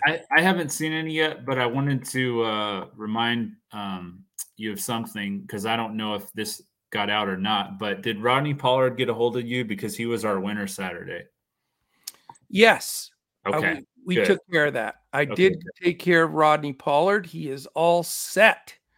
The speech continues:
Speaker 2: Um, let me see here. What other questions? I just wanna make sure, 'cause when we get going here, we're gonna be a,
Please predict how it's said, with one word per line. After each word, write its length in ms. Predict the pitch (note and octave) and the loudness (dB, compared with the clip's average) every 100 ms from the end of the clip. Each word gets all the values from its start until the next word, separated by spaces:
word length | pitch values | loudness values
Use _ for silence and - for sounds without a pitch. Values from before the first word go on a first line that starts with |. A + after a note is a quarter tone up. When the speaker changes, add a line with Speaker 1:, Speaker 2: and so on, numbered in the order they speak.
| _ _ _ - | _ _ _ -6
Speaker 2:
Um, 640 | D3+ D#3+ D#3+ D3+ D#3 C#3+ C3 _ _ _ - - _ _ | 0 4 6 4 0 -6 -12 _ _ _ -20 -20 _ _
let 140 | F#3 | -6
me 140 | G3 D#3+ | -4 -4
see 340 | - E3+ D3+ | -6 -6 -6
here. 280 | B2 A#2 A#2+ | -6 -8 -6
What 180 | D3+ C4 | 0 4
other 180 | B3 G3 | 4 2
questions? 460 | - D#3 - C3+ | -2 -2 -4 -4
I 80 | F3+ | -4
just 160 | A3 A#3+ | -4 -2
wanna 200 | B3+ B3 | 0 0
make 180 | G#3+ | -2
sure, 260 | - A#3 A3+ | -2 0 0
'cause 220 | A3+ E3 | 0 -6
when 160 | D#3+ F3+ | -2 -2
we 120 | A#3 | -2
get 220 | G#3 G#3 | -4 -4
going 320 | F3+ F#3+ F#3+ | 2 2 2
here, 160 | D#3 D3+ | -2 -4
we're 120 | D#3+ | -4
gonna 180 | E3+ D#3+ | -6 -6
be 180 | D3+ C#3+ | -6 -6
a, 180 | C3 | -6